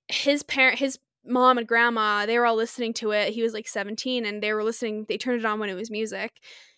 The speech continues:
and then they heard it at the beginning, and it ended with all them gathered around the radio listening to this, like, news broadcast, and they were <laughs> freaking out. And his mom or his grandma was like, "We have to go to, like, the church down the street," and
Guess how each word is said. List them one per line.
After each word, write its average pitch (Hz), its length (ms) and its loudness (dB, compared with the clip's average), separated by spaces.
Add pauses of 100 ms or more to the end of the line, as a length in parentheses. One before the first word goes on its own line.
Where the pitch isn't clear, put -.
and 240 120 0
then 233 80 0
they 233 100 0
heard 240 140 2
it 226 60 2
at 226 40 -12
the 220 60 0
beginning, 208 500 -2
and 190 240 -4
it 220 100 -2
ended 226 240 0
with 214 140 -2
all 196 140 2
them 208 220 -2
gathered 202 400 2
around 196 420 -2
the - 340 -6
radio 196 420 -2
listening 185 440 -6
to 208 160 -2
this, 190 260 -4
like, 202 140 -4
news 214 240 -2
broadcast, 185 560 -6
and 233 80 -6
they 202 60 -6
were 190 80 -6
<laughs> - 40 -14
freaking - 640 -8
out. 214 340 2 (460)
And 220 320 0 (460)
his 247 340 0
mom 220 400 2
or 202 220 -2
his 247 280 2
grandma 220 320 2
was 233 120 2
like, 247 100 0
"We 220 160 -10
have 220 220 0
to - 80 -12
go 214 160 2
to, 214 80 -2
like, 208 140 -4
the - 60 -12
church - 300 -4
down 185 140 -6
the 175 60 -12
street," 254 380 -4
and 202 220 -4